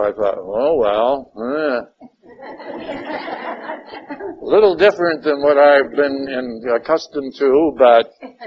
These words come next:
I'll give it a go. Okay? And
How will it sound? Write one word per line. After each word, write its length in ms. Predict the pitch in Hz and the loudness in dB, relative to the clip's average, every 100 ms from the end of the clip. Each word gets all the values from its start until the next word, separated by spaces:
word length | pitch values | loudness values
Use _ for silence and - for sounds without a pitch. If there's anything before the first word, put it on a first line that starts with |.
| - _ _ _ | -20 _ _ _
I'll 340 | 113 120 127 123 | 0 4 4 2
give 260 | 113 156 | 2 4
it 80 | 185 | 6
a 60 | 185 | 6
go. 300 | 160 - - _ _ _ - - - 107 | 6 4 -10 _ _ _ -20 -20 -12 -12
Okay? 320 | - 131 135 180 _ _ _ _ _ _ _ _ _ _ _ _ _ | 2 4 4 0 _ _ _ _ _ _ _ _ _ _ _ _ _
And 420 | 143 139 131 117 | 4 4 2 -8